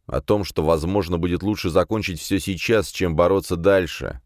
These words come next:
пытаться спастись от призраков, огня, яда и что там еще эта долбаная долина припасла для них.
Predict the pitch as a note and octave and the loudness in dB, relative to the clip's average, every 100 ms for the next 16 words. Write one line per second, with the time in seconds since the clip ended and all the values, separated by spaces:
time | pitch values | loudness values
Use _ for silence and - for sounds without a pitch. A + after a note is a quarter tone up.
0 | _ D#2+ F#2+ - E2+ - F2+ D#2+ - G#2+ | _ 2 2 2 -6 0 0 0 -4 -4
1 | - - - _ G#2+ G#2 D#2 C2+ - - | -2 -4 -4 _ -2 0 0 -2 -6 -10
2 | - D2+ C#2+ D#2 E2+ D#2 C2 D2+ F#2 D2+ | -4 -4 0 -2 0 -2 -2 2 2 0
3 | B1+ B1+ - A2 F2 D#2 D2+ D#2+ F#2 E2 | -2 -6 -2 0 2 0 -2 -2 -2 -2
4 | D#2 F#2 F#2 D#2+ D#2 D#2 E2 F2+ E2+ D#2 | 0 2 2 2 0 2 2 2 -2 -2
5 | E2 F2 - G2+ E2 C#2+ C2+ C2 G1+ - | 0 0 2 2 2 0 -2 -6 -10 -18